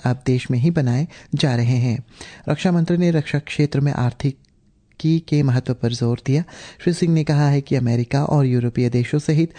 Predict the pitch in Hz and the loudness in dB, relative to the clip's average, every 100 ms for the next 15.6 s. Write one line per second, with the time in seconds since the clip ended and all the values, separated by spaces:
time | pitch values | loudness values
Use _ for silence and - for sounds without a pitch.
0 | - - 151 156 175 170 160 165 170 139 | -20 -4 -2 0 -2 -2 0 0 0 0
1 | 135 - 127 143 - 143 - 127 123 - | -2 -2 0 0 -2 -4 -2 -2 -2 -2
2 | 143 127 127 151 143 185 - - - 175 | -2 0 0 2 2 0 -6 -8 -2 0
3 | 202 - 165 117 117 - - 160 123 117 | 0 -2 0 0 -2 -4 -2 -2 -2 -2
4 | 123 117 127 117 127 - _ _ _ _ | 0 0 -2 -4 -8 -16 _ _ _ _
5 | _ _ _ _ _ _ - _ _ _ | _ _ _ _ _ _ -20 _ _ _
6 | _ _ - 170 202 202 226 202 190 196 | _ _ -4 0 0 0 -2 -2 -2 0
7 | - 214 170 - 170 156 151 151 131 135 | -2 0 -2 0 0 0 0 0 -2 -2
8 | 143 131 131 135 135 123 139 165 147 120 | -2 -2 -2 -4 -2 -4 -2 0 0 -2
9 | 127 123 - 120 127 127 127 127 127 120 | -4 -4 -2 -2 0 0 -2 -2 -2 -4
10 | - - 131 - 123 - 131 127 - 143 | -4 -2 -2 0 -4 -2 -2 -2 0 0
11 | 123 123 127 135 135 143 147 - - - | 0 -2 -2 -2 0 0 0 -4 -16 -6
12 | 139 175 208 160 147 151 135 139 123 120 | -2 0 0 0 0 0 0 0 0 0
13 | 135 127 127 120 123 123 120 139 147 135 | -2 0 0 0 0 -2 -2 -2 -2 -2
14 | 139 135 127 120 151 - 147 139 - - | -2 0 0 0 -2 0 -2 0 -4 -2
15 | 139 135 127 139 143 | -2 0 0 0 0